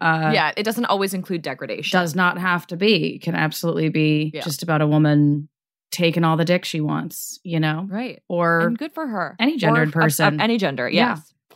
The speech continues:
Speaker 1: Also worth saying that in twenty twenty-one, searches for group, F F M, M M F, and orgy all grew by seventy percent. So orgy was on the rise quite recently.
Speaker 2: Probably something to do with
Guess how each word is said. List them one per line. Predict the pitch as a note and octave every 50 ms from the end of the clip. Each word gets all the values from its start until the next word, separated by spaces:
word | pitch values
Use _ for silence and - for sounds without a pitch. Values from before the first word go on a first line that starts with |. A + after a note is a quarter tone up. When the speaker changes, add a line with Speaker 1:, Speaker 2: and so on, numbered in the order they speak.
| _ _ -
Speaker 1:
Also | A3+ B3+ A#3+ C#4 C#4
worth | C4 C4+ C4+ C4
saying | - B3 A#3 A#3
that | A3+
in | A3 G#3 A3
twenty | - - G#3+ G#3 G3+
twenty-one, | G3 F#3+ F#3+ F3+ F3 F3+ F#3 F#3 F#3 F3 E3+ E3+ E3 E3 E3 E3 E3 - -
searches | - - G3 F#3+ D#3 - F#3+ F#3 D#3+
for | - - F#3
group, | F3 D3 E3 E3 F3 F3+ G3 G3 F#3+ _ -
F | - F3+ E3
F | F#3 F3 D#3 E3
M, | E3 D#3+ D#3+ D#3+ D#3 D3+ -
M | E3 D#3+
M | D#3+ D#3 D3+
F, | D3+ D3+ D3+
and | D#3 D3+ -
orgy | D#3 D3+ D#3 D#3+ D3+ D3+ C#3
all | C#3 C#3 C#3+ D3
grew | C#3 - D3+ D3 C#3+ C#3+
by | C#3 D3 C3+ C3 C3+ C3+
seventy | C#3 - D#3 C#3 C#3 C3+
percent. | C3+ - C#3 - F3 D3+ B2+ - _ -
So | - - D3+ -
orgy | - D3+ D#3 D#3 E3+ F3+ F3+ F3 E3+
was | F#3 - - E3+ D#3+
on | E3+ E3+
the | F3 E3+
rise | F#3+ A3+ D4 D#4 -
quite | - D#3 -
recently. | - D3 C#3+ - - G3+ D#3+ D#3 - _ _ _
Speaker 2:
Probably | - B3+ E4 B4 B4 A4+ A4 F4+ F4
something | A#3 - - A3 G3 G#3
to | F#3 F#3+
do | E3+ E3+ E3 D#3
with | D#3 D#3 D3+ -